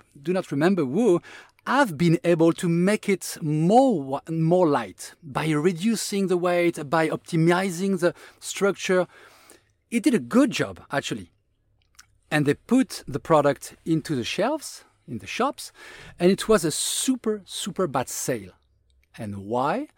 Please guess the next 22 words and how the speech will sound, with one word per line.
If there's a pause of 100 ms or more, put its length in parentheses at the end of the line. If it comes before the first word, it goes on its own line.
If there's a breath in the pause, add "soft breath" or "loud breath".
(320 loud breath)
Because
consumer, (460)
like
you,
like
me,
like
many
others, (1080 soft breath)
people (340)
take
the
coffee
machine
in
hands
and
say,
"No, (120)
it's (180)
too
light.